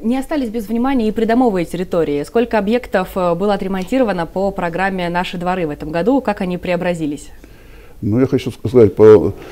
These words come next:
Speaker 2: программе «Наши дворы», естественно, дворы преображаются, э, появляются новые пешеходные тротуары, Э,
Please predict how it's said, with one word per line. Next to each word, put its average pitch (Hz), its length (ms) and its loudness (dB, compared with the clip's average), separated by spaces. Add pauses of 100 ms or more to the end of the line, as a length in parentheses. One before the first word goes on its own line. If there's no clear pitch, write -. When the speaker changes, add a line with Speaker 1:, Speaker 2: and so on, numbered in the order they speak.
(120)
Speaker 2:
программе 113 340 8
«Наши 113 260 4
дворы», 117 540 6
естественно, 95 720 0 (760)
дворы 113 280 6
преображаются, 104 960 4 (260)
э, 73 340 -2 (220)
появляются 107 720 8 (200)
новые 117 200 8
пешеходные 95 480 0
тротуары, 98 520 0 (580)
Э, 90 480 4